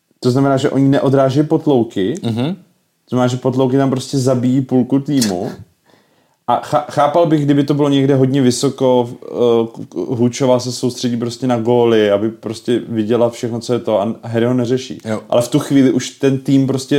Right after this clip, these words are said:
Speaker 1: jako reálně přestává hrát a prostě stejně jako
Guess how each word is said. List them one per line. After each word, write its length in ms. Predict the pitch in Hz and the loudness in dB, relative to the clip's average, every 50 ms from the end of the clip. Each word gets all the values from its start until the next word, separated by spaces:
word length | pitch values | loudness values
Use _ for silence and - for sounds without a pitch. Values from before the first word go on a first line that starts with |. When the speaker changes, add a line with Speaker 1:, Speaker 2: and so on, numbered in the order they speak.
| 127 | 2
Speaker 1:
jako 180 | 127 127 - 135 | 0 0 0 0
reálně 340 | 135 131 131 131 135 139 135 | 2 2 2 2 2 0 -2
přestává 520 | 135 - 123 - - 135 131 131 139 143 | -4 -6 -8 -2 0 2 2 4 4 2
hrát 540 | 143 135 123 101 98 104 151 190 - - - _ _ _ _ _ _ _ _ _ _ _ _ _ _ _ - | 2 2 2 4 4 4 2 0 -2 -10 -20 _ _ _ _ _ _ _ _ _ _ _ _ _ _ _ -10
a 40 | |
prostě 340 | 127 120 117 117 - - 135 | -4 -4 -4 -4 0 -2 -2
stejně 420 | 131 - - 143 131 135 143 143 143 | -2 0 0 0 2 2 2 0 0
jako 500 | 139 139 139 143 143 135 135 135 - | 0 0 0 0 0 0 0 -2 -4